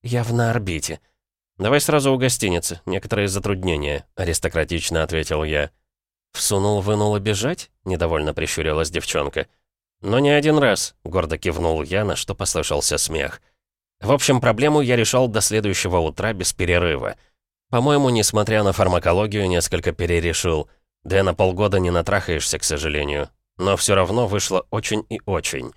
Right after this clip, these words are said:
Даже мысли всякие насчёт девчонки стали появляться на тему, ну, горничную завести себе в её лице, не знаю, там. Не слишком разумные, но назойливые.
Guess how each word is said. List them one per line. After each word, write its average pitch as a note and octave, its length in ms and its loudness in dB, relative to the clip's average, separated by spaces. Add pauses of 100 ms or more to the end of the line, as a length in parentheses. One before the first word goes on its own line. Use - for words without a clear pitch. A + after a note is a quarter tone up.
(500)
Даже G2+ 240 2
мысли A2 320 2
всякие F2+ 380 0
насчёт E2+ 380 -2
девчонки F2+ 480 -4
стали E2 300 -2
появляться F2 640 0
на E2 140 0
тему, F2+ 420 0
ну, E2+ 220 0
горничную F#2 640 0
завести E2+ 380 -4
себе E2 280 -4
в D2+ 40 -6
её D#2+ 280 -4
лице, D#2+ 300 -4
не D#2 120 -4
знаю, D2 340 -4
там. C#2+ 220 -2 (380)
Не G#2 100 0
слишком B2 400 0
разумные, A#2+ 540 2
но A2 140 0
назойливые. D#2 760 0